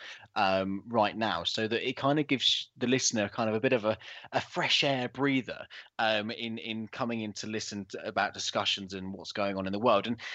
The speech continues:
Callum, do you think that we were right to do that? Or do you think maybe moving f-, forward, if something's really hitting the headlines, we should absolutely focus on that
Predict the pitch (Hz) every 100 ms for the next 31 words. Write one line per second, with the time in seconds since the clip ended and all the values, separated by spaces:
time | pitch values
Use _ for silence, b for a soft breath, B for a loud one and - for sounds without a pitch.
0 | B 214 196 180 226 233 247 208 - 160
1 | - - 139 160 147 131 147 160 123 _
2 | _ - 113 101 92 - - - 127 139
3 | 165 156 156 143 139 127 131 120 - 135
4 | 123 117 - - - 147 - 147 135 92
5 | 90 107 - 151 156 139 110 120 143 131
6 | 123 107 131 123 113 117 113 95 92 -
7 | 117 - 113 117 - 110 104 - 110 98
8 | - - 110 107 101 95 -